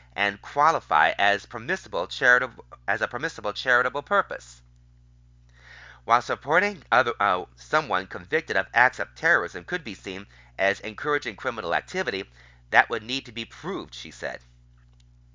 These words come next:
Marcus Owens, a lawyer who ran the Internal Revenue Service's nonprofit unit in the nineteen nineties, took a tougher stance.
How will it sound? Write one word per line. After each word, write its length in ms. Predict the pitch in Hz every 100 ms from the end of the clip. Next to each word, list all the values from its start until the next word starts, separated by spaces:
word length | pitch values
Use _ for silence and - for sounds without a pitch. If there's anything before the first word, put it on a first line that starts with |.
| - - _ - - - -
Marcus 340 | 104 - 104 -
Owens, 340 | 113 147 151
a 100 | -
lawyer 300 | 92 110 143
who 120 | 123 104
ran 260 | 104 127
the 100 | 110 -
Internal 420 | 120 - 131 123
Revenue 500 | 90 104 117 123 123
Service's 520 | - 131 120 120 123 117
nonprofit 680 | 85 113 120 131 123 123
unit 300 | 117 156 131
in 40 | 98
the 60 |
nineteen 340 | 87 104 - 95
nineties, 400 | 139 147 123 -
took 220 | - -
a 60 | 101
tougher 400 | - 143 - 90
stance. 520 | - 80 - -